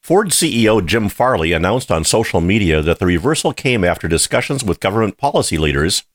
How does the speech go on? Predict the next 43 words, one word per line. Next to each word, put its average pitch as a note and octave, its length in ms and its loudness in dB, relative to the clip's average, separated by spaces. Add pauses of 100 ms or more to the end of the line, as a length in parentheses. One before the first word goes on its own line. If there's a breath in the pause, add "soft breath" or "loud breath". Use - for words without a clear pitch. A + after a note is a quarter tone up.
(140)
who A#2+ 60 0
believe G2 400 2
the E2+ 200 0
elimination F#2 680 0
of D#2 140 -2
A F#2+ 180 0
M F2+ 120 0
broadcast F2 560 -2
radio F2+ 260 0
in D2+ 100 0
vehicles F2 600 0 (120)
will A2 80 2
cut - 300 -6
motorists A#2+ 540 -2
off B2 260 -2
from F2 160 -2
essential G2 420 -2
emergency F2+ 540 0
alerts G2+ 520 -2
transmitted E2 520 -2
on E2+ 80 2
those E2+ 160 0
frequencies. E2 680 -2 (760)
The G2+ 100 0
C D3+ 220 0
E B2 160 2
O G#2 140 4
wrote F#2+ 260 0
on F2 140 -2
Twitter F2+ 320 0
that F2+ 220 -4
all A#2+ 180 0
twenty C#3 340 -2
twenty-four A#2+ 680 0
Ford D#3+ 420 0
and G2 180 -2
Lincoln B2 300 0
vehicles F2+ 680 0
would B2 140 0
include C3 480 0
A E2 220 0
M C#2+ 120 -2
radio. C2 440 -2